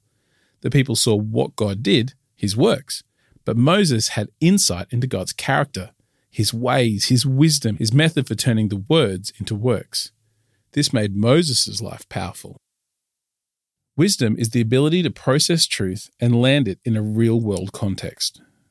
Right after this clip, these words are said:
The ability to live a kingdom lifestyle on earth relies on wisdom. Christians can tend to be dualistic in their worldview,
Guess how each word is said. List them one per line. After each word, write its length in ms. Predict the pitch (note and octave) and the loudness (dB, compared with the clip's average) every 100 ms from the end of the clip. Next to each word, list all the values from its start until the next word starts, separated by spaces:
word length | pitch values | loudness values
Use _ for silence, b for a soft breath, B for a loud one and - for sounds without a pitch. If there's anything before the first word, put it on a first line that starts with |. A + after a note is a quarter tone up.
| _ | _
The 80 | A#2+ | 0
ability 400 | A#2+ D#3 E3+ C3+ | 4 4 4 2
to 140 | - | 0
live 240 | A2+ A2+ G2+ | 0 0 -2
a 60 | |
kingdom 440 | - - C#3+ C3 A2+ | -8 2 4 6 4
lifestyle 580 | A2 A2+ - F#2+ F2+ - - | 2 0 -2 -4 -6 -8 -2
on 160 | B2 | 0
earth 320 | A2+ G#2+ E2+ - C3 | 2 -2 -6 -6 2
relies 540 | B2+ D3 D#3+ G2 - - | 4 4 2 -2 -4 -4
on 140 | G#2+ | -2
wisdom. 420 | A2+ A2 F2+ - _ _ _ _ _ _ _ - | 0 -2 -6 -12 _ _ _ _ _ _ _ -2
Christians 540 | D#3 D3+ G3+ F#3 - | 0 2 2 4 2
can 180 | - B2 | 2 2
tend 200 | - B2 | 4 2
to 60 | |
be 120 | A#2 A2 | 2 2
dualistic 640 | A#2 B2+ B2+ C3 - A#2+ | 4 4 4 2 0 -2
in 80 | A2 | -2
their 100 | G#2 | 0
worldview, 640 | G#2 A2 G2+ A2+ G#2 F2 | -2 -2 0 -2 -2 -4